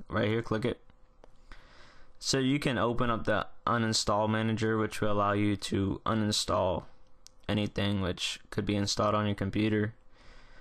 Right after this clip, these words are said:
But there's also something else on here that's useful.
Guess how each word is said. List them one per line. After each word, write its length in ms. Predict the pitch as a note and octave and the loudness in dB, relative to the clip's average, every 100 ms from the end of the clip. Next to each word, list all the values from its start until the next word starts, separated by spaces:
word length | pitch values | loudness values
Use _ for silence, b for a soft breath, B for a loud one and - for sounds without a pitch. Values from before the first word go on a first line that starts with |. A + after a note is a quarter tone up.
| B - - - - - | B -20 -20 -20 -20 -4
But 140 | G#2+ | 0
there's 180 | B2+ D3+ | 0 2
also 640 | E2+ A#2 A#2+ - A2+ A2+ | 2 2 0 0 2 2
something 380 | G#2+ - A2 G#2 | 0 -2 0 2
else 180 | G#2 G#2+ | 0 2
on 140 | G#2 | 0
here 220 | G#2+ G#2+ G#2 | 0 0 -2
that's 180 | - | -4
useful. 500 | - A2 - A2 G#2 | -2 -2 0 2 0